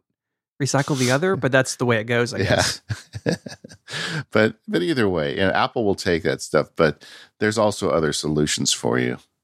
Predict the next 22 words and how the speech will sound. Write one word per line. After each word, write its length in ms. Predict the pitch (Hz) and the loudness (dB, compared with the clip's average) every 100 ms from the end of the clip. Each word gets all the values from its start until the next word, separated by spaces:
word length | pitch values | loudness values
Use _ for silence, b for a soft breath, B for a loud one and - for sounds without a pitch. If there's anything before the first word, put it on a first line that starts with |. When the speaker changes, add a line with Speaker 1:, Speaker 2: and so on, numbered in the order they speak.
| - | -2
Speaker 2:
And, 300 | 71 65 60 | 0 2 0
um, 260 | 58 64 - | -2 -4 0
like, 240 | 101 - | -2 0
you 80 | - | -2
know, 220 | - 82 - _ B B B B _ | 0 0 -2 _ B B B B _
those, 280 | 101 95 92 | 0 0 0
uh, 260 | 85 80 - | 0 0 -2
those, 280 | 80 73 | -2 0
uh, 320 | 78 65 52 - - _ - - - | 0 0 0 -4 -10 _ -20 -20 -4
like, 300 | 78 71 - | 0 0 0
you 220 | 57 85 | -2 0
know, 120 | 71 | 2
the, 200 | 71 65 - | 0 -2 -4
the 100 | - | -6
Dell 320 | 76 90 85 85 | -2 2 2 0
P 200 | - 80 | -2 -2
Cs 360 | - 80 80 | 0 2 0
that 120 | - 60 | -2 0
last, 320 | 71 78 - | 2 0 0
like, 160 | 76 | -2
three 260 | - 78 73 | -2 -4 0
years. 540 | 73 73 78 - - | 2 2 2 0 0